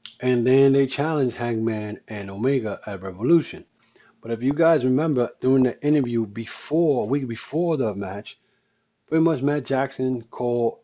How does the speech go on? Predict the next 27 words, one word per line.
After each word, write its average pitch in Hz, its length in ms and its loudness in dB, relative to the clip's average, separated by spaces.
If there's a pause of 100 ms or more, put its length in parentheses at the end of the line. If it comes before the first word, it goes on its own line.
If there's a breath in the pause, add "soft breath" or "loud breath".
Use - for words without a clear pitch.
(100)
um, 95 440 -8 (240)
Hangman 113 380 -6
Page 104 420 -10
a 98 100 -12
jobber. 113 600 -8 (680 soft breath)
And 87 240 -14
then 101 240 -8
Nick 107 220 -6
Jackson 113 460 -4
pretty 110 180 -2
much 107 220 -4
said, 104 340 -6
uh, 95 320 -8 (640)
uh, - 200 -10
"Yeah, 117 160 -4
you 113 160 2
was 127 120 4
a 120 60 4
jobber 117 380 2
in 101 60 -2
Ring 104 180 -4
of 95 120 -8
Honor, 127 580 4
and 101 300 -4
that's 107 200 -6
the, 101 120 -12
we, 104 300 -6